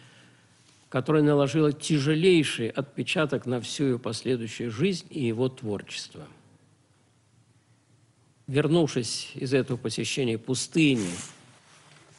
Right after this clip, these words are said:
в видении Софии он пришел на корабль, а это была Пасха. Пошел в свою каюту, в каюте кровать,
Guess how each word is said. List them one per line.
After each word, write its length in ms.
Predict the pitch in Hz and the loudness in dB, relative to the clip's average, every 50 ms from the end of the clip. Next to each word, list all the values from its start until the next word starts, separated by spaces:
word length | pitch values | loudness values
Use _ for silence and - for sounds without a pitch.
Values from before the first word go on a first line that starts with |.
| - - - - - - - - - - - - - - - _ _ - | -20 -20 -20 -20 -20 -20 -20 -20 -20 -20 -20 -20 -20 -20 -20 _ _ -8
в 40 | |
видении 360 | 131 127 135 147 139 135 135 127 | -6 -2 0 2 2 2 2 2
Софии 380 | - - 127 123 - - 190 | 2 2 0 0 -2 -2 -2
он 120 | 165 143 120 | -2 -2 -2
пришел 320 | - 123 120 - 131 123 | -4 -8 -6 -4 -4 -2
на 140 | 123 117 110 | -2 -2 -2
корабль, 420 | - 123 131 151 165 156 175 180 - - - - _ _ _ _ _ _ _ _ _ _ _ _ _ _ _ _ _ _ _ _ _ | -2 -4 -2 -2 -2 -2 -4 -6 -6 -8 -20 -20 _ _ _ _ _ _ _ _ _ _ _ _ _ _ _ _ _ _ _ _ _
а 160 | - 123 120 131 | -6 -2 -2 -2
это 160 | 135 - 123 | -2 -2 -6
была 180 | 123 123 127 | -6 -6 -6
Пасха. 540 | 123 - - 90 85 - - - - - - - - _ _ _ _ _ _ _ _ _ _ _ _ _ _ _ _ _ _ _ _ _ _ _ _ _ _ _ _ _ _ _ _ 123 _ _ _ _ 120 - _ _ _ _ _ _ _ _ _ _ _ _ _ _ _ _ _ _ _ _ _ _ _ _ _ _ _ _ _ _ _ _ _ _ 123 - - | -6 -6 -8 -8 -8 -8 -12 -14 -14 -18 -20 -20 -20 _ _ _ _ _ _ _ _ _ _ _ _ _ _ _ _ _ _ _ _ _ _ _ _ _ _ _ _ _ _ _ _ _ _ _ _ _ _ -20 _ _ _ _ _ _ _ _ _ _ _ _ _ _ _ _ _ _ _ _ _ _ _ _ _ _ _ _ _ _ _ _ _ _ -20 -20 -10
Пошел 340 | - 123 117 - 156 127 127 | -8 -8 -6 -2 -2 -2 -2
в 60 | 123 | -4
свою 260 | - - 135 123 120 | -6 -6 -6 -6 -6
каюту, 580 | 110 - 123 123 117 120 131 135 - 196 185 156 - _ _ _ _ _ _ _ _ - - _ _ _ _ _ _ _ _ - - - - _ _ _ _ _ _ _ _ _ _ - - - - - _ - _ _ _ _ _ _ _ _ _ _ _ _ _ _ _ _ _ | -4 -2 -2 -2 0 -2 -4 -6 -6 -10 -12 -12 -12 _ _ _ _ _ _ _ _ -20 -20 _ _ _ _ _ _ _ _ -20 -20 -20 -20 _ _ _ _ _ _ _ _ _ _ -20 -20 -20 -20 -20 _ -20 _ _ _ _ _ _ _ _ _ _ _ _ _ _ _ _ _
в 80 | - - | -20 -8
каюте 340 | - 196 202 214 156 - 113 | -6 -4 -4 -4 -6 -10 -12
кровать, 460 | - - 98 98 101 117 160 170 | -10 -8 -8 -6 -6 -6 -8 -10